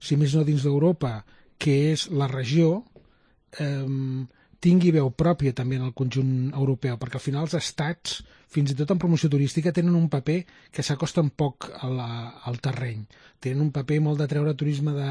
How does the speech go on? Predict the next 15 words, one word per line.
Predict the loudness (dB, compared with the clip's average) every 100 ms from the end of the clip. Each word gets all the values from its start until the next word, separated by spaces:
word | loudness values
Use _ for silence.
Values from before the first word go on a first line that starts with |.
| -4
de | -4
llarga | -4 -4 -6
distància, | -6 -4 -4 -4
de | -6
posicionar | -4 -4 0 2 2
molt | 2 0
la | -2
marca | -6 -4 -2
d'un | -2
país, | -2 -6 -4
etcètera, | -4 -4 -6 -8
etcètera. | -8 -8 -10 -14 -20 -20 -12 -2
Però | 0
al | 2
final, | 2 2 2